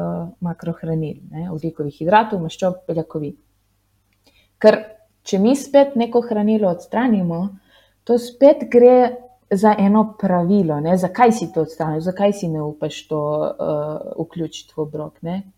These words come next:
A se bojiš? Ne, že to, okej, že tle, že tle rešuješ en tak strah. In, eh, sicer na malo drugačen način, kot če se direkt izpostaviš nekemu živilu, ki te je strah, tle se pač najprej neki skupini živil. Zato je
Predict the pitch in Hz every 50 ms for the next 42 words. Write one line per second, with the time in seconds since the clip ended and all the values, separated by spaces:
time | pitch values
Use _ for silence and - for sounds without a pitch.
0 | _ _ _ - 165 165 139 - - 170 175 - - 170 156 160 170 180 196 185
1 | 170 - - - - _ _ _ _ _ _ _ _ _ - 175 170 - - 180
2 | 175 202 190 202 214 214 185 165 - 196 196 - - 196 180 - - - _ _
3 | _ _ _ _ _ _ _ _ - 190 180 214 214 214 214 - - - 220 226
4 | 247 277 277 - - 214 196 208 208 214 240 262 294 302 285 240 - - 196 185
5 | 180 165 - - - 170 165 160 156 - 151 147 - - - - - - 151 143
6 | 139 - - - _ _ _ _ _ _ _ _ _ _ _ _ _ _ _ _
7 | _ - 196 185 190 190 190 185 185 185 185 185 185 180 175 160 - - _ _
8 | _ _ _ _ _ _ _ _ - - - - 208 214 - 233 220 220 196 202
9 | 202 196 202 202 202 202 185 185 190 190 202 190 190 - 190 180 175 175 170 -
10 | - 202 190 185 - 185 180 185 - 185 180 - - 165 160 160 156 156 160 175
11 | 220 277 - - - - - - - 269 277 277 - - - 294 285 - - -
12 | 262 269 269 277 285 - - 233 247 247 254 269 262 262 262 240 247 254 240 254
13 | 254 240 254 247 - 247 240 - 233 226 226 226 - - 220 220 220 220 - -
14 | 254 254 254 254 269 262 262 240 233 226 226 - 202 196 208 208 - 208 208 202
15 | 190 185 185 185 190 185 185 - - 180 - - 202 185 170 156 147 151 143 147
16 | 147 147 151 170 - 196 - - 240 247 247 247 233 226 226